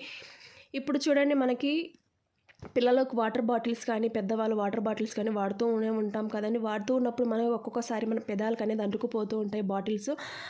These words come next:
అలా అంటుకుపోయినప్పుడు మనం నాన్ వెజ్ అవి వండుకున్నప్పుడు మనం బాటిల్స్ అనేది నీసు వాసన రావటం జరుగుతూ ఉంటుంది కదండి. అలాగే కా-, ఈ క-, మనకి బాటిల్ క్యాప్స్ దగ్గర కూడా నల్లగా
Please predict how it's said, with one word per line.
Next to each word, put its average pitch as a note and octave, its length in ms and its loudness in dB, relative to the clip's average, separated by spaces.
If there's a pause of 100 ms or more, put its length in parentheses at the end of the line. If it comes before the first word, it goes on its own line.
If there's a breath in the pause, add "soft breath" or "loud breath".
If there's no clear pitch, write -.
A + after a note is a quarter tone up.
అలా C4+ 200 4
అంటుకుపోయినప్పుడు C4+ 720 4
మనం B3+ 240 4 (460 loud breath)
నాన్ A#3+ 240 4
వెజ్ C4 200 6
అవి B3 160 6
వండుకున్నప్పుడు B3 640 2
మనం A3+ 240 2
బాటిల్స్ G#3+ 380 0
అనేది A3+ 240 2
నీసు A3 260 0
వాసన A3 300 -2
రావటం G#3+ 380 0
జరుగుతూ G#3 340 0
ఉంటుంది G#3+ 240 -2
కదండి. G#3 340 -2
అలాగే A3 260 0
కా-, G#3+ 220 -2
ఈ G#3+ 120 0
క-, G3+ 200 -6
మనకి G3+ 300 -2 (120)
బాటిల్ G3+ 360 -2
క్యాప్స్ G3+ 320 -2
దగ్గర G#3+ 240 -2
కూడా G#3 240 -2
నల్లగా G3+ 380 0